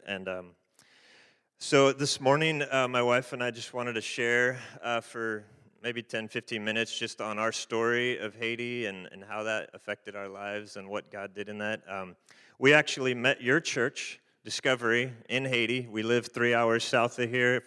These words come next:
We're from the Fresno Clovis area, but we met you guys and met John and, um, Garrison and,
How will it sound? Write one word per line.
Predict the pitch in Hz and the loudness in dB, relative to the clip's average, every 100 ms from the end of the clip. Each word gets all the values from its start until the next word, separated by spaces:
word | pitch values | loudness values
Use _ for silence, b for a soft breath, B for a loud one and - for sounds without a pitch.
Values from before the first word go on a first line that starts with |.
| - | -4
We're | 110 | -4
from | - 107 104 | -4 -6 -8
the | 101 | -6
Fresno | 117 110 110 104 | -2 -2 -2 -4
Clovis | - 113 113 113 | 0 0 0 -4
area, | 113 113 120 117 | -2 -2 -2 -2
but | 107 101 - | -2 -4 -4
we | 98 | -10
met | 101 107 - | -2 -2 -2
you | 104 | -10
guys | 98 98 98 104 101 | -8 -6 -6 -6 -8
and | 95 98 | -12 -8
met | 101 | -8
John | 95 98 98 104 98 | -6 -8 -6 -8 -10
and, | 92 - | -14 -14
um, | 98 90 90 _ b b b b b | -12 -12 -16 _ b b b b b
Garrison | 113 117 113 - 113 117 117 | 2 4 2 0 2 2 0
and, | 95 92 101 | -4 -8 -14